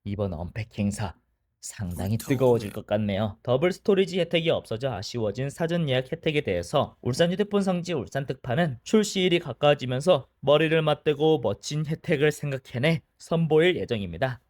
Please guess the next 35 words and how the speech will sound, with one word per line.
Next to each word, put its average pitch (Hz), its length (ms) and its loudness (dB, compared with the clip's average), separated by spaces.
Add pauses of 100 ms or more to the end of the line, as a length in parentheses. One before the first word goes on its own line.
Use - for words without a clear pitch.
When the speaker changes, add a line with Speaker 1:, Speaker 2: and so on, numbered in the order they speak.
Speaker 1:
사전 220 340 0
예약 180 200 4
고객님께 151 680 0
어떤 165 420 2
혜택이 160 400 0
주어지는지 123 880 0
결정되는 117 600 0
대로 98 220 2
소식 208 400 -2
전달해 127 380 2
드릴게요. 107 580 -2
울산 147 320 2
휴대폰 208 340 0
성지 175 440 -2
울산 131 340 -4
특판 147 320 0
유튜브 131 320 -2
채널 143 380 0
구독해 127 380 -4
주시고 123 520 -2 (100)
좋아요 107 580 -2 (120)
꼭 202 320 4
눌러주세요. 117 640 -2 (500)
사전 196 400 0
예약 170 200 4
관련 135 320 2
문의는 127 480 -2
더보기 156 420 0
링크를 156 420 -4
통해서 160 440 0
전화번호 110 460 -2
남겨놓겠습니다. 113 1000 -4
언제든지 185 600 2
전화 117 280 -2
주세요. 104 540 -4